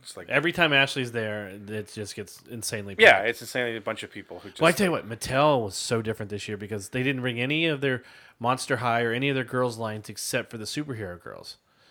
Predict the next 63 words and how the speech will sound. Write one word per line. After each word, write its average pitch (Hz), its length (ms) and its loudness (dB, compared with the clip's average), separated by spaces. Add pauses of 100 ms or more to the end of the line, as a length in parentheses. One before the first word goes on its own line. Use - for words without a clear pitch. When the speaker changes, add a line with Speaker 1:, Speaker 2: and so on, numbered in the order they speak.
(300)
Speaker 2:
So 127 220 2
they 123 140 4
had, 120 320 2
you 120 100 -4
know, 104 120 -4
a - 20 -2
lot 123 300 8
of, 120 320 0
because 131 260 -2
of 117 100 -4
Justice 127 460 -2
League 117 260 -4
and 113 80 -4
everything 117 220 -6
like 107 120 -6
Speaker 1:
Maybe 139 100 2
Speaker 2:
that. 135 240 4
Speaker 1:
they, 113 80 -4
maybe 113 100 -4
they 110 80 -2
finally 110 240 -4
figured 98 300 -8
out 98 180 -6
that - 100 -20
maybe 95 220 -8
we 92 100 -10
should - 160 -18
just - 160 -18
bring 92 120 -16
stuff - 260 -12
that's - 160 -20
more 92 320 -14 (240)
Speaker 2:
Well, 165 140 6
no, 208 100 10
they 190 140 10
Speaker 1:
Well, - 20 6
the - 60 8
Speaker 2:
wanted 190 160 12
to 139 60 10
Speaker 1:
comic 131 120 8
Speaker 2:
keep, 156 140 2
they 165 120 12
wanted 156 60 6 (200)
to 180 40 -2
Speaker 1:
insurance. - 80 -6
Speaker 2:
keep 170 160 2
everything 160 440 4
that 127 100 0
was 120 180 -4
more 131 380 0
along 120 260 0
the 117 80 -6
lines 110 320 -4
of 104 80 -8
superhero-ish. 120 1080 -2
Speaker 1:
That's 98 120 -4
what 113 80 -8
I'm 104 60 -4
saying. 120 300 4
They 147 80 6
Speaker 2:
Yeah, - 100 6
Speaker 1:
finally 143 220 6
figured 139 160 6